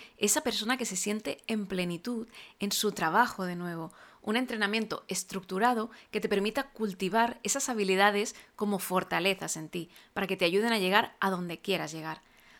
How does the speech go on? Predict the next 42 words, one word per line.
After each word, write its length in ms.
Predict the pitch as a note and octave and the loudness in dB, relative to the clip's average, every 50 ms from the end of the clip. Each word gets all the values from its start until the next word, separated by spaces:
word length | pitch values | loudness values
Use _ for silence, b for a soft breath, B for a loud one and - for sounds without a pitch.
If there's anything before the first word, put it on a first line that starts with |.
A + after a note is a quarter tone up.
| b b | b b
Un 140 | - G3+ G#3 | -4 0 0
entrenamiento 880 | A3+ A3+ A3+ A3 G#3 G3+ G3 G3+ A3 A#3+ B3 A3+ G3 G3+ G3+ A3+ - _ - | 2 2 2 0 2 2 2 2 2 0 0 -2 -2 -2 -4 -4 -4 _ -8
con 180 | - A3+ G#3+ G#3+ | -6 -4 -4 -2
evidencia 680 | G3+ F3 F3 E3 - G#3+ A#3 A3 - - F3 E3+ - - | -4 -4 -6 -2 0 0 0 0 -4 -4 -4 -4 -4 -2
que 120 | - F#3+ | -4 -2
te 60 | - | -2
acompañe 420 | F3+ F3+ F#3 F#3 F3+ G3+ A3 C4 C#4 | 0 0 0 0 2 2 2 0 -2
a 40 | |
cultivar 360 | C4+ C4 G#3 G3 F#3+ G3 G3+ G#3 | -4 -4 -4 0 4 4 4 4
las 180 | A3 G#3 - | 2 -2 0
capacidades 540 | - F#3+ F3+ F3+ F3+ G3 G3 A3 B3 C4 B3+ | -2 -2 -2 -2 -2 0 0 0 0 0 -2
psicológicas 680 | - B3 A#3+ A3+ G#3+ A3+ A3 - F#3+ F3+ - E3 - - | -4 -4 -2 -2 -2 -2 -2 -4 -4 -2 -2 -2 -2 -2
que 100 | F3 E3 | -4 -6
necesitas 640 | E3 D#3+ E3+ D#3+ - - A3+ A3 - F#3+ G3 - B B B B B B B | -6 -6 -6 -6 -6 -4 -4 2 2 2 2 2 B B B B B B B
para 160 | G#3 G#3+ G#3 | 0 0 2
cambiar 420 | G3+ G3 G3 G3+ A3+ B3+ - - - - | 2 2 4 4 4 4 2 -2 -8 0
cómo 260 | - G#3+ A3+ B3+ B3+ | 0 2 2 2 2
te 60 | B3 | 2
relacionas 460 | A3 G3 F#3 E3+ E3+ F#3 F#3 G#3+ - | 0 2 2 0 0 0 0 0 0
con 120 | - G3+ F3 | -2 -6 -8
tu 80 | F3 | -6
trabajo, 520 | - - D#3 D#3+ E3 E3 - - - - B B B B B B | -4 -2 -2 0 0 -2 -4 -6 -14 -16 B B B B B B
contigo 400 | - F#3 F3+ F#3+ B3+ B3+ B3+ B3+ | -4 -2 0 0 0 0 2 2
misma 400 | C4 C#4 A3 G3+ F#3 F3 - - - | 0 0 -2 -2 -2 -4 -4 -4 -8
y 80 | F#3+ | -10
con 200 | - - F#3 F3+ | -6 -4 -4 -4
lo 80 | F3 - | -4 -8
que 80 | - | -8
te 140 | - - F3+ | -8 -6 -6
sucede. 500 | - - - - - F#3 F3 D#3+ - b b b b b b b b b _ | -6 -8 -8 -4 -2 0 0 0 -4 b b b b b b b b b _
Y 160 | - F#3+ G3+ A#3 | -4 2 2 2
eso 280 | A#3 - A3 G#3 - - | 4 4 2 0 0 0
es 140 | G#3+ - | 0 -2
exactamente 640 | B3 B3 - - G#3 - - A3+ G#3+ G3 F#3+ F#3 A3+ | -2 -2 -4 -4 -4 -2 -2 -2 -2 -2 -2 -2 -2
lo 80 | A3+ - | -2 -2
que 100 | - E3+ | -4 -6
hacemos 440 | - - - F3+ F3+ G#3 A#3 - B B B B B | -10 -8 -10 -8 -6 -6 -8 -8 B B B B B
en 180 | - - G3+ G3+ | -2 0 0 2
Una 200 | G#3+ A3 G#3+ G#3 | 2 2 2 2
nueva 220 | G3 F#3 F#3 G3 | 2 2 0 0
melodía 360 | G#3 G#3 F#3 F3 E3 E3+ F3+ F3+ | 0 0 0 0 0 -2 -4 -4
profesional. 600 | - E3+ - D3+ - - D#3 D#3 D#3+ D#3 D#3+ | -6 -10 -10 -10 -10 -8 -6 -8 -8 -8 -8